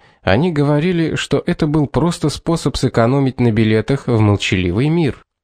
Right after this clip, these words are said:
Она не могла не признать, что в тот вечер, когда они встретились на банкете, устроенном компанией, для которой писала Карис, в нем было что-то от большого щенка.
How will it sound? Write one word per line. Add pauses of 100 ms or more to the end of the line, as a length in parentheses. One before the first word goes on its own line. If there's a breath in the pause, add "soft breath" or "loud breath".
(640)
Она
не
могла
не
признать,
что
в
тот
вечер,
когда
они
встретились
на
банкете, (120)
устроенном
компанией, (140)
для
которой
писала
Карис, (180)
в
нем
было
что-то
от
большого
щенка.